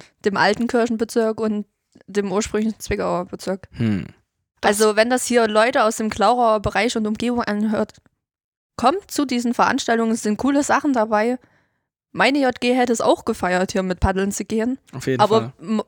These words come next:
Speaker 1: m-, man weiß es gar nicht. Guckt auf die Internetseite, schreibt den Mitarbeitern. Es gibt so viele coole Sachen, die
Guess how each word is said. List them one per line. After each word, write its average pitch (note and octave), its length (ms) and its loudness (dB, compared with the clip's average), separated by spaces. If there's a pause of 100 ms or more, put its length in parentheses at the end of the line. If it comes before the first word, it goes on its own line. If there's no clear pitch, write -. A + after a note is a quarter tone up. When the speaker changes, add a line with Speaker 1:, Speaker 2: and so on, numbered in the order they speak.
Speaker 1:
m-, A#3+ 140 -14 (120)
man A3 240 0
weiß C4+ 200 2
es D4+ 160 0
gar G#3+ 160 -2
nicht. - 280 -4
Guckt - 240 -4
auf B3+ 120 -2
die G#3 140 -8
Internetseite, A3+ 880 -4 (760)
schreibt - 300 -2
den A3 100 -2
Mitarbeitern. G3 760 -2
Es - 120 -14
gibt G#3+ 200 -4
so C#4 160 0
viele B3 240 0
coole A3 220 0
Sachen, G#3+ 300 -2
die F#3+ 280 -8